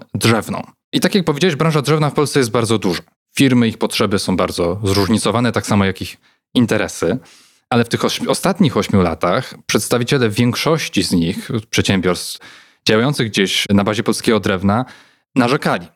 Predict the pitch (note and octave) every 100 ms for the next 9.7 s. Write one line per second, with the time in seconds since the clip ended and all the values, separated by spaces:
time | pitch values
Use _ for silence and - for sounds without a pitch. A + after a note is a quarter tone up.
0 | - G2 G#2 G2+ F#2 F#2 G2 A2 A2+ -
1 | - G#2 G2+ G#2 G2+ F#2+ F#2+ F#2 F#2 F#2
2 | F#2 F#2+ F#2 - - A2+ A2+ A2 G#2 A#2
3 | - B2 A2+ G2+ - G#2 G2 G2+ G2 G2
4 | F#2 F#2+ F#2+ F#2 - - - _ _ -
5 | A2+ - A#2 C3+ B2+ A#2+ - - - A2+
6 | G#2+ A#2+ G#2+ A2+ A2 - A2+ G2+ G#2+ -
7 | A2+ B2+ C3 B2 - - - _ - C#3
8 | B2 A2+ A2+ G#2+ - G#2+ - G#2 G#2+ G#2
9 | G#2+ G2+ - G2 F2+ F#2